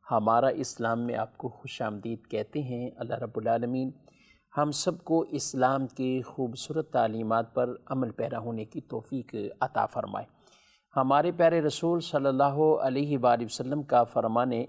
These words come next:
معظم عالی شان ہے، تین طرح کے وہ اشخاص کہ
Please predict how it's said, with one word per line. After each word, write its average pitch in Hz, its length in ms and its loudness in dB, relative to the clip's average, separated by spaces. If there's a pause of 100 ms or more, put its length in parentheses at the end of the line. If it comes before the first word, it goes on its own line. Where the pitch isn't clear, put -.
معظم 117 600 -2
عالی 110 200 -2
شان 143 320 -2
ہے، 120 200 -4 (140)
تین 190 260 2
طرح 170 320 4
کے 170 180 0
وہ 143 260 2
اشخاص 139 680 2
کہ 131 120 -4